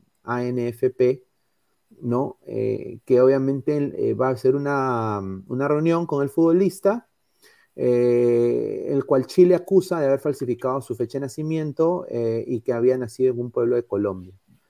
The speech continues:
Eh, también, eh, la Federación de Ecuador y la Federación Peruana de Fútbol van a presentar alegatos.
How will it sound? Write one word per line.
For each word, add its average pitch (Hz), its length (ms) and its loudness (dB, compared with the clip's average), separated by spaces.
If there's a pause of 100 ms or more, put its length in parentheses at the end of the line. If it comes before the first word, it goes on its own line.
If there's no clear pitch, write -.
(400)
Eh, 120 280 2
también, 160 560 4
eh, 123 420 2
la 123 100 0
Federación 123 440 -2
de 165 80 0
Ecuador 147 520 2
y 139 60 0
la 123 140 0
Federación 123 340 -6
Peruana 143 240 -6
de 127 60 -4
Fútbol 156 500 0
van 131 140 -2
a 131 60 -4
presentar 117 360 -10
alegatos. 120 840 -4